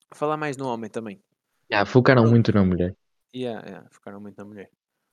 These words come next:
Speaker 2: Olha, depois manda-me o nome do documentário que eu quero ver isso.
Speaker 1: Chama-se Prazer, acho que é isso.
Speaker 2: Ah, é? What the
Speaker 1: Prazer,
Speaker 2: fuck? Só?
Speaker 1: acho que é isso. Espera aí, deixa eu ver.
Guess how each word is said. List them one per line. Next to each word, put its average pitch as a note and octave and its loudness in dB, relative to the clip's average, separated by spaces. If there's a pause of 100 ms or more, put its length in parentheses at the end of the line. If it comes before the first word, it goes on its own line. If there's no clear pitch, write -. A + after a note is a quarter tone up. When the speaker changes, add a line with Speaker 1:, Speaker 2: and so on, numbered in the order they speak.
(160)
Speaker 2:
Olha, A2+ 6
depois E3+ 8
manda-me G#2+ 6
o F#2+ 0
nome G2 0
do F#2+ -2
documentário F#2 -4
que - -10
eu - -6
quero - -10
ver - -16
isso. - -20 (520)
Speaker 1:
Chama-se D3+ -8
Prazer, G#2 -12 (260)
acho B2 -20
que F#2+ -20
é G2+ -20
isso. - -20 (960)
Speaker 2:
Ah, G2+ -2
é? E2+ 0
What A2 -4
the - -6
Speaker 1:
Prazer, A2 -8
Speaker 2:
fuck? - -10 (140)
Só? - 2
Speaker 1:
acho F#2+ 4
que A2+ -8
é A#2 -16
isso. A#2 -18 (760)
Espera A2+ -20
aí, G2+ -18
deixa - -20
eu A2+ -20
ver. G#2+ -20